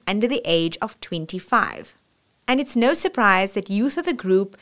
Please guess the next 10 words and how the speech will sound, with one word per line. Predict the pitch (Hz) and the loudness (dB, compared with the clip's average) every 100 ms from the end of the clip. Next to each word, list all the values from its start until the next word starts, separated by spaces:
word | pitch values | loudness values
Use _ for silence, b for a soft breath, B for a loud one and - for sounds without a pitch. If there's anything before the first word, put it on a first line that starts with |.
| b _ | b _
that | 202 | 0
are | |
the | 208 | 2
most | 214 208 262 - | 2 2 2 0
affected | 320 220 - 208 175 - | 0 -2 0 -4 -2 0
by | 196 | 0
socioeconomic | - 214 240 330 330 330 220 170 175 - | 0 0 0 -2 -2 0 0 0 -2 -2
and | - 269 294 | 0 0 0
political | 285 202 196 220 220 | -2 -2 -4 -2 -2
developments | 196 180 175 175 _ 165 165 - | -2 0 0 0 _ -6 -4 -10